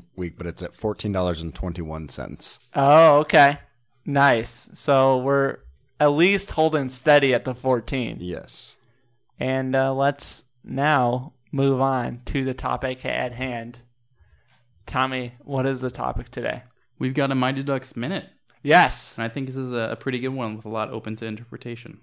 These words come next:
Speaker 1: Mm-hmm.
Speaker 2: Yes, yes. The Mighty Ducks Minute, we pick a minute randomly, use my favorite random number generator to generate a minute. Uh, then we break it down in minute detail.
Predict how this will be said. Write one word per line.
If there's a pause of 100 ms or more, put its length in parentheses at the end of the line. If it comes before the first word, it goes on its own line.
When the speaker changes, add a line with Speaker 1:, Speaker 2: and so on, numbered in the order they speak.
Speaker 1:
Mm-hmm. (120)
Speaker 2:
Yes,
yes.
The
Mighty
Ducks
Minute,
we
pick (100)
a
minute
randomly,
use
my
favorite
random
number
generator
to (380)
generate
a
minute. (580)
Uh,
then
we
break
it
down
in
minute
detail.